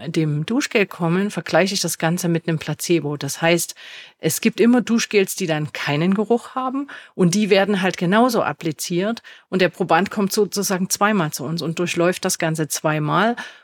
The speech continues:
weil nur dann kann ich sicherstellen, dass es wirklich nur der Geruch des Duschgels ist, der hier zu einer Stressreduktion führt.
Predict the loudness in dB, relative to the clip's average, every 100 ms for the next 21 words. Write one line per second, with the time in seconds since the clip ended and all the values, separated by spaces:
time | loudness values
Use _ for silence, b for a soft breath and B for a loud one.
0 | B 2 2 4 2 2 0 -2 -2 -2
1 | -2 0 2 2 0 -2 -4 -6 0 0
2 | 2 -2 2 4 4 4 2 0 -2 -2
3 | -2 -2 -4 -4 -2 -4 -2 -4 -2 -4
4 | -4 -6 0 2 2 -2 -4 0 0 0
5 | -4 -4 -4 -4 -2 -2 -2 -4 -6 -6
6 | -4 -2 -4 0 -2 -2